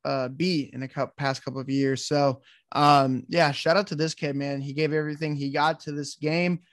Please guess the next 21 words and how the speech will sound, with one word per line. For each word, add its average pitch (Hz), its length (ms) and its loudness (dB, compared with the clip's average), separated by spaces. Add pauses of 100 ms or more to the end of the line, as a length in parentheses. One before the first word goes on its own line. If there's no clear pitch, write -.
(160)
and 147 300 2
it 143 280 -2
came 147 200 -6
out, 147 320 0
uh, 139 160 -4
with 135 140 -8
a 139 60 -8
great 165 260 -2
performance 156 680 -6
statistically 170 920 2
and 147 260 2
helped 147 220 0
his 147 140 -2
team 147 240 2
win 143 240 2
and 139 340 -6
make 139 240 -4
the - 60 -20
state 139 220 -4
championship. - 500 -8
So, - 280 -4